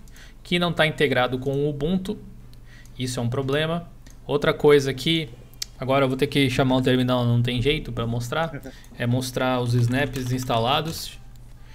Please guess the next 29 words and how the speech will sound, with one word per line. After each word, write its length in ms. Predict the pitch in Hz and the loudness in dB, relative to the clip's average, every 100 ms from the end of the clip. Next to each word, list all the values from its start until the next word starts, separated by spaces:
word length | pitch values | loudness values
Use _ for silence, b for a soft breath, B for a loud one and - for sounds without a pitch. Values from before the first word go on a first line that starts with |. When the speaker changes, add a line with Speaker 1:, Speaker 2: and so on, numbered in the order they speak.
| B B B - | B B B -12
Speaker 1:
Vem 260 | 117 135 147 | -4 -2 -2
com 220 | 147 131 | -2 -2
alguns 680 | 131 131 170 196 190 - - | 0 0 2 2 2 -4 -8
snaps, 680 | 143 120 123 151 - - - B B B - | -4 0 2 2 0 -6 -8 B B B -6
vem 200 | 131 139 | 0 0
com 160 | 117 147 | 0 -2
menos 540 | 127 143 202 208 139 | 0 6 8 10 8
snaps 480 | 135 127 135 156 - | 6 4 2 2 0
do 120 | 131 | 0
que 80 | 131 | 2
a 40 | |
versão 280 | 131 127 143 | 2 2 0
anterior. 400 | 127 131 123 156 | 0 2 2 2
O 100 | 151 | 0
monitor 400 | 135 135 139 156 | -2 -2 0 0
do 80 | 151 | 0
sistema 460 | - 143 151 131 127 | -6 -2 0 2 2
deixou 320 | 147 - 165 | 0 -2 -4
de 100 | 165 | -4
ser 100 | 170 | -4
um 80 | 147 | -2
snap, 400 | 123 120 143 - | 2 2 2 0
não 160 | 120 117 | -2 -2
sei 100 | 123 | -2
por 160 | 123 | -4
quê. 280 | 120 131 170 - - - | -2 -2 -2 -8 -16 -6
Eles 140 | 123 | -2
desistiram 640 | 117 117 117 - 131 151 | 2 2 0 -4 -4 -2
disso. 420 | 131 127 175 - | -2 -2 -4 -8